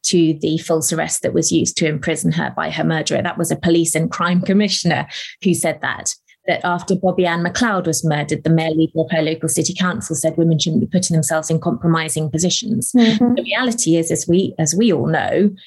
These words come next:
Speaker 1: that it is not about women's actions or their behaviour or their clothing.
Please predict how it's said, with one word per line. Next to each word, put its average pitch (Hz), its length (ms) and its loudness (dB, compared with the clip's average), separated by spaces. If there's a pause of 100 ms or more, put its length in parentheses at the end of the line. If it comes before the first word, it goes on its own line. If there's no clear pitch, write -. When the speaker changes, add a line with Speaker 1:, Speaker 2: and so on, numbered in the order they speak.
(220)
Speaker 1:
that - 200 -2
it 185 140 2
is 190 160 4
not 185 200 2
about 170 320 -4
women's 160 520 2
actions 156 480 0
or 160 80 2
their 165 120 2
behaviour 156 640 0
or 160 140 0
their 156 140 0
clothing. 185 680 0